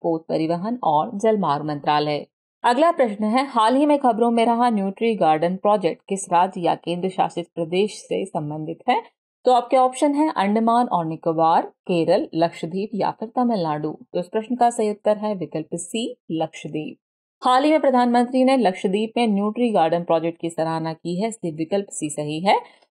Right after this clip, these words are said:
न्यूट्री गार्डन प्रोजेक्ट आत्मनिर्भर भारत के विकास उद्देश्य के फलस्वरूप शुरू किया गया था। इसके तहत एक हजार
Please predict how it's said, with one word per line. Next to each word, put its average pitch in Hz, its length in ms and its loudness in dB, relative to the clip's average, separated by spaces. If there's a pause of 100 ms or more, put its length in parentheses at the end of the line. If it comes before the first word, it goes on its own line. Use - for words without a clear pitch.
न्यूट्री 285 420 2
गार्डन 208 420 2
प्रोजेक्ट 202 520 2 (100)
आत्मनिर्भर 196 600 0
भारत 175 440 0
के 233 100 0
विकास 190 500 0
उद्देश्य 175 460 -6
के 196 100 -4
फलस्वरूप 160 500 -2
शुरू 160 220 -4
किया 151 240 -2
गया 147 240 0
था। 311 300 0
इसके 196 280 -10
तहत 190 360 -2
एक 165 200 -4
हजार 156 260 -2